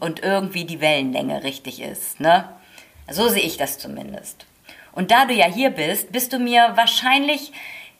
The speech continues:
in dem ein oder anderen Punkt ziemlich ähnlich. Ja, und deshalb denke ich, stört es dich auch nicht. So, heute wollen wir uns mal dem Thema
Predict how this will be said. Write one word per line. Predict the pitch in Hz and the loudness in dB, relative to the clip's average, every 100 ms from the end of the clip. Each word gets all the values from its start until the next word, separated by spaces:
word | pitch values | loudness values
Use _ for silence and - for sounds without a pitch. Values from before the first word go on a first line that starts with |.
| _ _ _ _ _ _ _ | _ _ _ _ _ _ _
in | 254 269 | 6 6
dem | 277 - | 6 2
ein | 247 311 339 | 0 2 4
oder | 330 - | 4 4
anderen | 269 262 262 | 4 4 2
Punkt | 262 254 254 | 2 2 2
ziemlich | - 262 240 - | 2 2 0 0
ähnlich. | 247 269 208 160 226 - - - _ _ _ _ _ | 2 2 2 -2 -6 -8 -14 -20 _ _ _ _ _
Ja, | 175 165 139 | -2 0 2
und | 151 | 0
deshalb | 190 202 - | 0 0 0
denke | 170 170 | 0 0
ich, | 160 | -6
stört | - 175 175 | -4 -4 -4
es | - | -8
dich | 139 - | -10 -8
auch | - | -10
nicht. | - - - - _ _ _ - - - - | -10 -14 -16 -20 _ _ _ -20 -18 -16 0
So, | 185 - - - - - - | 2 2 -6 -20 -20 -8 4
heute | 247 311 269 | 4 6 4
wollen | 220 233 240 | 6 6 4
wir | |
uns | 233 - | 2 4
mal | 202 202 | 4 4
dem | 180 - | 0 -4
Thema | - 220 220 208 196 202 | -4 0 4 6 6 4